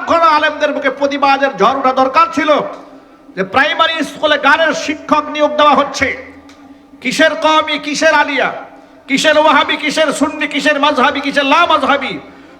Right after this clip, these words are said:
সব ঘর আলেমরা ঐক্যবদ্ধভাবে তার বিরোধিতা করা দরকার ছিল আগামীর বাংলাদেশকে রক্ষা করার জন্য।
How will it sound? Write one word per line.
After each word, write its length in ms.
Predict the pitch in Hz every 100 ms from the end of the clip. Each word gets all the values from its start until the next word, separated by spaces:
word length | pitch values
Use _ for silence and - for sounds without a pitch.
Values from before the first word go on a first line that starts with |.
| -
সব 480 | - 208 330 381 359 -
ঘর 180 | 311
আলেমরা 640 | 330 285 302 302 285 262 190 - - -
ঐক্যবদ্ধভাবে 960 | 285 330 - 311 294 370 - 381 359 339
তার 220 | 320 294
বিরোধিতা 380 | 240 285 302 302
করা 180 | 285 285
দরকার 320 | 262 269 262
ছিল 120 | 254 247
আগামীর 460 | 240 240 240 240
বাংলাদেশকে 560 | 202 233 233 226 190 226
রক্ষা 280 | 190 - 185
করার 240 | 170 156
জন্য। 320 | 139 - -